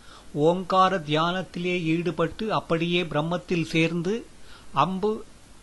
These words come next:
லட்சியத்தில் அப்படியே ஒன்றாய் பதிந்து விடுகிற மாதிரி அத்வைதமாகிவிட வேண்டும் என்ற அர்த்தம். இங்கே ஓங்காரம் தனுசாகவே ஓவமிக்கப்படுகிறது. பஞ்சாயுத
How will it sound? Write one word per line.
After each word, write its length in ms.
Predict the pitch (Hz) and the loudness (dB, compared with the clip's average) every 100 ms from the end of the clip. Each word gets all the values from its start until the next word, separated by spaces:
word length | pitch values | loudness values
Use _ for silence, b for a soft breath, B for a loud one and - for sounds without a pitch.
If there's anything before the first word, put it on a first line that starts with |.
| - - - 147 | -20 -20 -8 -4
லட்சியத்தில் 920 | 160 - 214 190 190 185 151 147 180 - - | -4 -2 0 0 0 -2 -2 -2 -6 -14 -8
அப்படியே 800 | 156 151 - 175 180 180 196 214 - | -6 -4 2 2 2 0 0 -2 -4
ஒன்றாய் 600 | 160 160 170 180 185 196 - | -2 -2 4 4 6 2 -4
பதிந்து 480 | 147 151 180 185 180 | -4 -2 -2 -2 -2
விடுகிற 360 | 165 160 147 143 | 0 0 0 0
மாதிரி 680 | 147 170 185 185 190 143 - - | 2 2 2 -2 -2 -4 -8 -4
அத்வைதமாகிவிட 1120 | 151 - 185 190 175 165 165 151 151 151 143 | -4 -2 -4 0 0 2 2 0 -2 -2 -2
வேண்டும் 460 | 170 180 170 202 | -2 -2 -4 -4
என்ற 280 | 170 143 139 | -2 -2 0
அர்த்தம். 300 | 131 - 127 - - - B B B B B | -2 -4 -10 -10 -20 -20 B B B B B
இங்கே 460 | 165 170 160 147 185 | -2 0 0 2 2
ஓங்காரம் 880 | 156 185 190 196 190 185 139 165 - - 269 170 | 2 2 2 6 6 6 2 -2 -10 -16 -10 -2
தனுசாகவே 840 | 160 190 202 180 165 170 196 214 233 | 0 0 4 4 2 -2 -2 -4 -2
ஓவமிக்கப்படுகிறது. 1400 | 156 165 175 170 165 - - - 170 - 147 139 127 123 - - - - - B B B B B B - | 0 0 0 -4 -6 -12 -14 -2 -2 2 0 2 -2 -6 -8 -18 -20 -20 -20 B B B B B B -4
பஞ்சாயுத 600 | 156 170 185 196 196 185 | 0 2 4 4 2 0